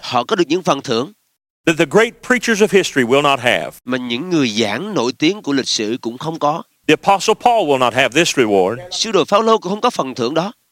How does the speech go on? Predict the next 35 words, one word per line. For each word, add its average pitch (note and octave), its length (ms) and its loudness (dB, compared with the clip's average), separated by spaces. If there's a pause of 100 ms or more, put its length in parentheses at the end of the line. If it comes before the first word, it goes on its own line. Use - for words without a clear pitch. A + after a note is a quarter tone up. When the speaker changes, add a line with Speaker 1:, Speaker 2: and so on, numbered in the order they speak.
(960)
Speaker 2:
This E3+ 220 2
reward F#3 320 4
will G3 180 2
not G3 260 2
go G#3+ 100 4 (180)
to D3+ 60 0
Reinhard C#3+ 480 2
Bonnke, A#2 540 -2
Speaker 1:
Phần B2+ 120 -6
thưởng D3+ 180 -2
nó G3+ 60 -2
không G3 300 -4
đến G#3+ 180 2 (240)
cho G3+ 220 4
ông G3 300 -6 (140)
Reinhard F3+ 380 0
Bonnke, C#3+ 360 -4 (800)
Speaker 2:
to F#3 100 2 (320)
T - 60 -6
L E3+ 460 4
Osborne, G2 500 0
Speaker 1:
hoặc C#3 160 -2
là D3 100 2 (120)
cho G3 120 2
ông G3+ 240 0
T - 80 -12
L G3 300 2
Osborne, F#3+ 420 -2
Speaker 2:
to F3+ 60 4 (120)
Billy F3 240 4
Graham. C#3+ 380 2
Speaker 1:
hoặc D#2+ 180 -2
cho G#3 120 0
ông G3+ 220 -2
Billy G3+ 200 4